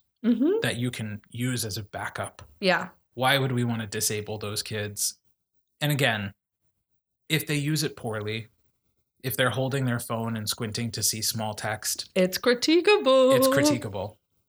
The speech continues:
Speaker 2: Let's just let that be said by
Speaker 1: Yeah.
Speaker 2: the judges
Speaker 1: And
Speaker 2: and by their coaches who
Speaker 1: Yeah.
Speaker 2: have the right to critique them before they get into conversa-, into competition and, uh, and warn them that, "Hey, that's not a great idea."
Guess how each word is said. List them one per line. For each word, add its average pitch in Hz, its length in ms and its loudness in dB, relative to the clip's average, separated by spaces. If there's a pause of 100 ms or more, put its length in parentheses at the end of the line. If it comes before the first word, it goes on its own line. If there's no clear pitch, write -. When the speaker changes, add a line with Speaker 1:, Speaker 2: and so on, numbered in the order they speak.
Speaker 2:
Let's 127 340 -2
just - 560 -4 (640)
let 123 340 0
that 123 300 -2
be 120 120 -2
said 104 440 -4 (240)
by 175 80 2
Speaker 1:
Yeah. 151 160 2
Speaker 2:
the 110 80 -4
judges 107 720 -2 (260)
Speaker 1:
And 185 160 4
Speaker 2:
and 156 100 6
by 160 160 6
their 190 140 4
coaches 165 720 0
who 294 80 6
Speaker 1:
Yeah. 285 60 4
Speaker 2:
have 180 240 2
the 175 80 0
right 180 260 0
to 202 140 0
critique 208 400 -2
them 175 180 4
before 165 300 0
they 160 120 2
get 156 140 2
into 156 160 2
conversa-, 147 540 -4
into 147 340 0
competition 143 640 0 (840)
and, 143 280 -4
uh, 143 260 0 (160)
and 143 240 -4
warn 160 300 2
them 123 220 2
that, 123 160 0
"Hey, 156 120 0
that's 120 240 -2
not 127 160 -2
a 123 60 -6
great 123 200 -2
idea." 120 500 -2